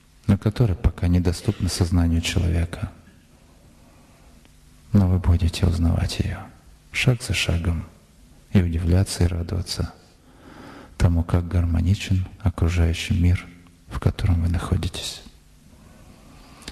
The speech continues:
Счастья вам. До следующих встреч, которые мы также будем пробовать делать понемножку, где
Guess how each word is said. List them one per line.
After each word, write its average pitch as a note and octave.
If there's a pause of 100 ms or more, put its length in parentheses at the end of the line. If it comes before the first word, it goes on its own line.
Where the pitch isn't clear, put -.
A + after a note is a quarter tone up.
(2000)
Счастья -
вам. F2 (1700)
До G2
следующих -
встреч, - (480)
которые F2+
мы F2+
также F2+
будем F2
пробовать - (540)
делать G#2 (960)
понемножку, F#2+ (2250)
где E2+